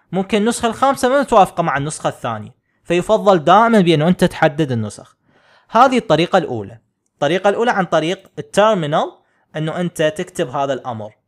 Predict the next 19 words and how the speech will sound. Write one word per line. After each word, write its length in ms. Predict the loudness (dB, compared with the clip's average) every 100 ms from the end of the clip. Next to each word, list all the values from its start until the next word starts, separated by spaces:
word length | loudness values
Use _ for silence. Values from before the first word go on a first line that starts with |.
| -16
الطريقة 420 | -2 -2 0 -2
الثانية، 640 | -2 -2 -2 -2 -8 -16 _ _ -4
الآن 240 | 2 2
لو 100 | 2
نحذف 440 | -2 -2 -4 -4
هذا 320 | -6 -4 -6 -8 _ _ _ _ _ _ _
ونرجع 480 | -6 -2 -2 -4 -6
إلى 120 | -4
وضعنا 360 | -4 -4 -6 -8
السابق، 400 | -12 -12 -12 -16 _ _ _ -14
الطريقة 460 | -4 -4 -2 -2
الثانية 420 | -2 0 2 2
بأنه 260 | 0 0 -2
أنت 380 | -2 -4 -2 -4
تضع 640 | 0 0 2 0 -2 -2
هذا 120 | -2
السطر 420 | -4 -4 -4 -4 -6
بشكل 460 | -6 -8 -8 -6
يدوي. 480 | -6 -6 -8 -14 -20